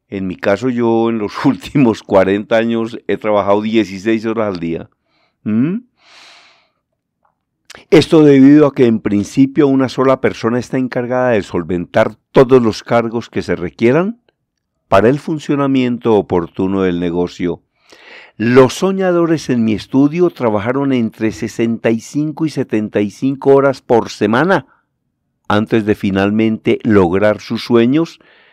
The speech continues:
afirmó el autor en el portal. Esto se suma a las largas jornadas de trabajo.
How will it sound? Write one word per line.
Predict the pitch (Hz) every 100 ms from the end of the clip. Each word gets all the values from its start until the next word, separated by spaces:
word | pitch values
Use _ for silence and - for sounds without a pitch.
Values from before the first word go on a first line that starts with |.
| _ _
afirmó | 147 147 160 139 127 123 123 _ -
el | 92
autor | 90 90 - 113 101 104 -
en | 95
el | 90 80
portal. | - 87 80 - 82 82 80 _ _ _ _ _ _ _ _ _ _ _
Esto | - 143 254
se | 226 226
suma | - 202 170 110
a | 98
las | 95
largas | 95 110 120 131
jornadas | - 110 92 104 113 110
de | 101
trabajo. | - 90 98 120 - 95 87